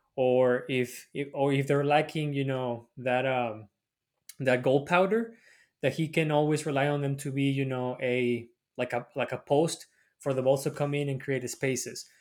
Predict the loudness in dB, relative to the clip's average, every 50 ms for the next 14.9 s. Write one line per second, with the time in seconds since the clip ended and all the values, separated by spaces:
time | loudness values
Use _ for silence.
0 | _ _ _ -2 2 2 4 6 6 6 8 6 6 6 4 2 0 -2 -8 -18
1 | _ _ _ _ _ _ _ -4 0 2 2 4 4 4 2 0 -2 -6 -12 _
2 | _ _ _ _ _ _ _ _ _ _ _ _ -4 0 2 2 4 4 4 4
3 | 4 2 2 2 0 -2 -2 0 0 2 2 0 0 -2 -4 -4 -4 -2 -2 0
4 | 0 -2 -2 -2 -2 0 0 0 0 0 -2 -4 -6 _ _ _ _ _ _ _
5 | _ -2 -2 -2 0 -2 -4 -4 -2 0 0 0 2 0 -2 -2 0 0 0 0
6 | -2 -4 -10 -16 _ _ _ _ _ _ _ _ _ _ _ _ -10 -10 -2 4
7 | 6 6 6 6 4 0 -2 0 0 0 2 0 -2 -6 -10 _ _ _ _ _
8 | _ _ _ _ _ _ -2 -2 0 0 0 -2 -2 -2 -2 -2 -2 -2 0 0
9 | 0 0 0 -2 -8 -14 -20 -6 -2 -2 0 0 0 0 -2 -2 0 -2 -2 -2
10 | 0 0 0 0 2 0 0 0 0 -2 -2 0 0 0 -2 0 0 2 2 2
11 | 0 0 -2 -2 -2 -4 -4 -4 -2 0 0 0 -2 -4 -6 -6 -2 0 2 2
12 | 2 2 0 -2 0 0 2 2 2 0 -2 -8 -8 -4 -2 -2 -2 -4 -4 -4
13 | -4 -2 -2 -2 -2 -2 0 -2 -2 -4 -6 -12 _ _ _ _ _ _ _ _
14 | _ -8 -4 -2 -2 -2 -2 -2 -2 -2 0 0 -2 -4 -6 -10 -14